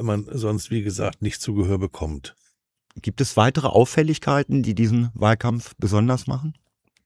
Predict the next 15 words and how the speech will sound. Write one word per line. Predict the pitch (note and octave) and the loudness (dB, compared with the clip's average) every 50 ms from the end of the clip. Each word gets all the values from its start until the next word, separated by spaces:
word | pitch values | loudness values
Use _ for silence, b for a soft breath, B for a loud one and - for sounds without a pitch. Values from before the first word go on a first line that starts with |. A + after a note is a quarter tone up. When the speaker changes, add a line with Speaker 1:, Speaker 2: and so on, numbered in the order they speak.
| _ - - | _ -10 -6
Speaker 1:
Ja, | - | -4
aufgefallen | F#2 - E2+ E2 - - - - - G2 G2 G2+ G2+ G#2+ G#2+ | -2 -2 -2 -2 -2 -6 -6 -4 -4 -2 0 0 0 0 0
ist | F#2+ - - | -2 -2 -4
im | G#2+ G2+ | -2 -2
Endeffekt | F#2+ G2+ G#2 G2+ G#2 - - G#2+ F#2+ - - _ _ - | -2 -2 0 -2 -2 -2 -2 -6 -6 -6 -8 _ _ -4
lediglich, | B2+ F2 F#2+ F#2 F#2+ G#2 G2 - - F#2+ F#2 D#2+ - - - | -2 0 0 0 0 -2 -2 -2 -2 -2 -2 -2 -4 -8 -8
äh, | - - G#2+ F#2+ | -4 -2 -2 -2
das | F2 F2+ F2+ D#2+ - | -2 -4 -4 -6 -4
von | - F2 E2+ | -4 -2 -2
mir | F#2 F2+ E2 | 0 -2 -2
schon | D2+ - E2 | -4 -6 -6
angesprochene, | - G2+ G2+ F2+ - - - - F2+ F2 - G2 F2 F2 F2+ F#2+ F#2+ F#2 E2 - B B B B B B B B B B B B - - - - | -6 -4 -4 -4 -6 -8 -8 -6 -6 -4 -2 -2 -2 -2 -2 -2 -2 -2 -4 -6 B B B B B B B B B B B B -20 -20 -14 -8
teilweise | - G#2 G#2 F#2 F2 F2+ F#2+ | -6 -4 -4 -2 -2 -2 -2
übertriebene | F#2+ F2+ F2 E2+ - - - G#2+ G2+ G2 F#2+ F#2 F2+ E2 | -2 -2 -2 -4 -4 -6 -4 -4 -2 -2 -2 -2 -2 -4
Plakatieren. | - - E2 - - E2 - - - B2 A#2+ B2 B2 A#2+ C3 C3+ C3+ C3 C3 | -4 -6 -6 -6 -6 -8 -8 -8 -4 0 2 2 4 4 4 4 2 2 -2